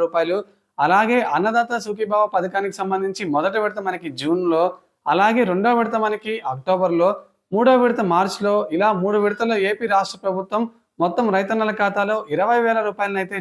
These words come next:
జమ చేయబోతున్నారు. ఇక చాలామందికి ఈకేవైసీ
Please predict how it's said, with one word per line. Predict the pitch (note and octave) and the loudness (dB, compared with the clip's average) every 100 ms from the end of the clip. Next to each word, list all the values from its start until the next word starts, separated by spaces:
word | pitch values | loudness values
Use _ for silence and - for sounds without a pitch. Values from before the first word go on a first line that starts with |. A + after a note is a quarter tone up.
| C#3+ | -6
జమ | C#3+ D3+ D#3+ | -4 -4 -2
చేయబోతున్నారు. | D3+ D3 D3 D3 D3+ A#3+ - _ _ - | -2 -2 -2 0 2 0 -4 _ _ -6
ఇక | G3+ A#3+ A#3 B3+ - - - G3 | -2 2 2 0 -4 -16 -2 4
చాలామందికి | G3+ A#3 A#3 A#3 A#3 A#3 B3 A#3 - _ - | 6 6 4 2 2 2 0 -2 -10 _ -4
ఈకేవైసీ | G#3 A3+ A#3 A3+ A3+ | 0 2 4 4 0